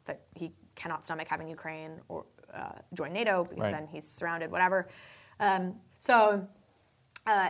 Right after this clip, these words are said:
Speaker 1: A-, Antony Blinken, he came out and quite forcefully sort of made a statement saying that nato's doors were open, like, basically directly rebuffing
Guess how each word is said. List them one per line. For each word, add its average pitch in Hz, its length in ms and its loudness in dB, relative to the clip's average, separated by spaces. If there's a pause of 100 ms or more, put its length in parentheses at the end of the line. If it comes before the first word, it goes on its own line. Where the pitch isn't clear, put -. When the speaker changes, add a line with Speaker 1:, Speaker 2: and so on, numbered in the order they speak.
(160)
Speaker 1:
A-, 214 200 -2
Antony 226 260 0
Blinken, 190 480 -2
he 302 260 0
came 240 220 0
out 233 300 6
and 196 100 -2
quite 190 240 0
forcefully 190 580 -2
sort 175 160 -2
of 165 60 -6
made 180 160 0
a - 20 -4
statement 185 380 -2
saying 180 360 -2
that 170 300 2
nato's 180 360 2
doors 175 320 2
were 180 140 -2
open, 185 340 2
like, 208 160 2
basically 269 320 8
directly 196 480 6
rebuffing 170 720 0